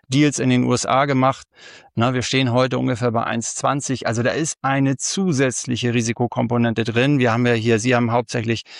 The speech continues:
Herr Kerscher, äh, sagen wir mal, deutsches oder Dachregion-Publikum. Darf man nicht vergessen. Viele haben das schon aus den Augen verloren. Naja, äh, long story short, Europa, Hauptgewicht, Zweithauptgewicht, Schwellenländer.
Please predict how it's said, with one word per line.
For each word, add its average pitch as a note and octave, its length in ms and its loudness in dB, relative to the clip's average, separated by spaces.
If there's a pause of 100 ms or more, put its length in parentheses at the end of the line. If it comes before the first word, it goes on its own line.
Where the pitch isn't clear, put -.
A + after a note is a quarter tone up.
(160)
Herr A#2+ 100 -2
Kerscher, A#2 520 2
äh, A2 180 0
sagen A2+ 160 0
wir A2 60 2
mal, G#2+ 40 -2
deutsches A#2+ 460 0
oder G#2+ 220 -2
Dachregion-Publikum. A#2+ 1300 -2 (360)
Darf C#3 300 0
man C3+ 260 0
nicht C#3 180 -2
vergessen. C3+ 540 -2 (380)
Viele C3 260 2
haben C3+ 140 2
das B2+ 120 0
schon B2+ 140 -4
aus B2 140 0
den A2+ 100 -2
Augen B2 220 0
verloren. B2 480 0 (240)
Naja, A#2+ 400 0 (280)
äh, C3 180 2
long D#3 180 2
story C#3 240 0
short, D3 340 2 (1120)
Europa, E3 640 4 (260)
Hauptgewicht, D3 760 -2 (340)
Zweithauptgewicht, C#3+ 1040 -2
Schwellenländer. D3+ 880 0